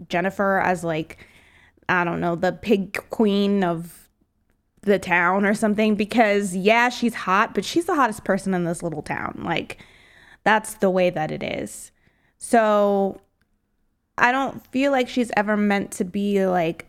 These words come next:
non-attractive. And I feel like that's also where people get Carrie from. But it's like,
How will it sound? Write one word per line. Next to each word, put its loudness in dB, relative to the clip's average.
non-attractive. -4
And 2
I 2
feel 2
like 0
that's 0
also 0
where 0
people -2
get -2
Carrie 0
from. -2
But 4
it's -4
like, 0